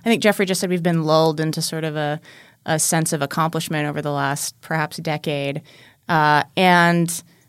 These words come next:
uh, this group of racist, et cetera, epithets, uh, young men in Charlottesville over the weekend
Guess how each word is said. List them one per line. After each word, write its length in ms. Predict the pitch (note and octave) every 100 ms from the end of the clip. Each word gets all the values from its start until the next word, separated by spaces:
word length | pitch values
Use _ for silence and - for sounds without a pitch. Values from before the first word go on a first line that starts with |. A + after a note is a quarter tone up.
| _ _ _ _ F#3
uh, 340 | F3 E3+ E3 - -
this 360 | E3 G3+ G3
group 340 | - G3+ A3+ A3+ F#3
of 500 | F3 E3+ E3 E3 - _ -
racist, 880 | F3+ F3+ F3 F#3+ E3+ E3+ - - - _ _ _ _ _ _ -
et 100 | F3
cetera, 380 | - F#3 F3 E3+
epithets, 760 | E3+ E3+ E3+ F3+ E3 - - -
uh, 540 | F3+ E3+ D#3+ D#3+ D#3 - F3
young 280 | F3+ F3 E3
men 340 | E3 E3+ E3
in 360 | - F3 D#3+ D#3+
Charlottesville 480 | F3 F#3+ G3 F3+ E3
over 120 | E3
the 100 | D#3+
weekend 580 | D#3+ E3 D#3+ D#3+ D#3+